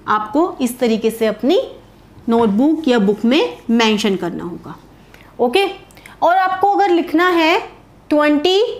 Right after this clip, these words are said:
सिक्स, तो कैसे करेंगे? ट्वेंटी सिक्स के लिए आपको बीट्स दिए होंगे, टू बीट्स ऐसे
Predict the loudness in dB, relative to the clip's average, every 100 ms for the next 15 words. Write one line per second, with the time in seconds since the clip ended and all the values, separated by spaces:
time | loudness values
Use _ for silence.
0 | -16 -20 -14 -4 -4 -4 -10 -14 -16 -20
1 | -20 -20 -20 -20 -8 -2 0 0 0 0
2 | 2 0 -2 -8 -14 -20 -20 -20 -20 -20
3 | -20 -20 -20 -4 0 0 0 -2 -4 0
4 | 2 2 2 0 -2 -2 -2 0 2 0
5 | 0 0 2 2 2 2 0 -4 -20 -18
6 | -2 0 2 2 0 2 0 0